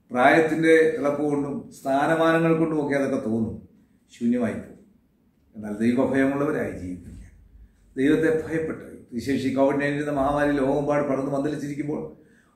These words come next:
ദൈവഭയത്തോടുകൂടി, "കർത്താവെ, കരുണയുണ്ടായ കോവിഡ് നയൻറ്റീൻ ഞങ്ങളെ രക്ഷിക്കണമേ" എന്നുള്ള പ്രാർത്ഥനയോടുകൂടി മറ്റുള്ളവരെ സഹായിച്ച്, മറ്റുള്ളവർക്ക് നന്മയായി ജീവിക്കുവാൻ ദൈവം നമ്മളെ സഹായിക്കട്ടെ. കണ്ണുകൾ അടയ്ക്കാൻ പ്രാർത്ഥിക്കുക. കർത്താവെ, പരിശുദ്ധ പിതാവേ, ഈ വീഡിയോ ആണ് എല്ലാ പ്രിയപ്പെട്ടവരെയും ഓർത്ത് പ്രാർത്ഥിക്കുന്നു.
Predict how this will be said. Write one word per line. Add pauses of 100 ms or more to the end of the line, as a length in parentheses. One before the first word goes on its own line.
(100)
ദൈവഭയത്തോടുകൂടി,
"കർത്താവെ,
കരുണയുണ്ടായ
കോവിഡ്
നയൻറ്റീൻ
ഞങ്ങളെ
രക്ഷിക്കണമേ"
എന്നുള്ള
പ്രാർത്ഥനയോടുകൂടി (420)
മറ്റുള്ളവരെ
സഹായിച്ച്, (160)
മറ്റുള്ളവർക്ക്
നന്മയായി
ജീവിക്കുവാൻ (420)
ദൈവം
നമ്മളെ
സഹായിക്കട്ടെ.
കണ്ണുകൾ
അടയ്ക്കാൻ
പ്രാർത്ഥിക്കുക.
കർത്താവെ,
പരിശുദ്ധ
പിതാവേ, (540)
ഈ
വീഡിയോ
ആണ്
എല്ലാ
പ്രിയപ്പെട്ടവരെയും
ഓർത്ത്
പ്രാർത്ഥിക്കുന്നു.